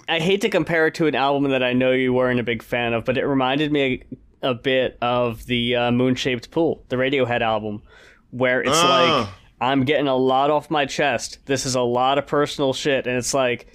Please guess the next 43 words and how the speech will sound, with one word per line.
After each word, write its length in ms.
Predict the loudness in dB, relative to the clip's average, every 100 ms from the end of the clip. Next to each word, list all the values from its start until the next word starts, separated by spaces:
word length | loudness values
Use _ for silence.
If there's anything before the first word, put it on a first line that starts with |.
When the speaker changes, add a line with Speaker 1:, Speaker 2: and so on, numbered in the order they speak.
| _ -4
Speaker 2:
Mm. 220 | 0 2
Speaker 1:
yeah, 180 | 2 2
this 200 | 2 -2
clearly 600 | -6 -2 0 2 2 0
helps 320 | 0 -2 -2
you. 140 | -2 -2
You 560 | -2 0 0 0 -4 -2
got 360 | 0 0 -2
through, 400 | -4 0 2 2
and 160 | 2 2
you're 180 | 2 2
obviously 520 | 0 0 -2 -2 -2
advancing 720 | -2 -2 -2 -2 -2 0 2
and 200 | 0 -2 -8 -20 -20 _
moving 520 | 0 2 2 2 0
ahead 400 | -2 0 0 2
on 120 | 2 2
a 80 |
lot 240 | 2 2 0
of 120 | -2
things. 480 | -2 0 0 -2 -4 -12 -20 -4
Uh, 240 | 0 0
some 340 | 0 0 0 0
issues 460 | 0 0 0 0 -4 -4
not 420 | 0 2 2 0
as 120 | -2 -4
far 260 | 0 2
along 460 | 2 2 2 2 0
as 500 | 0 0 0 -2 -4 -8 -4
I 200 | -2 -2
personally 580 | -2 -2 -2 -2 0
would 160 | 2 2
like 220 | 2 2
to 100 | -2
see 240 | -2 2 4
you 140 | 4
at, 180 | 2 2
but 120 | 0
we'll 180 | 2 0
get 180 | -2 -2
to 100 | -2
that 200 | -2 -2
later. 400 | 0 0 0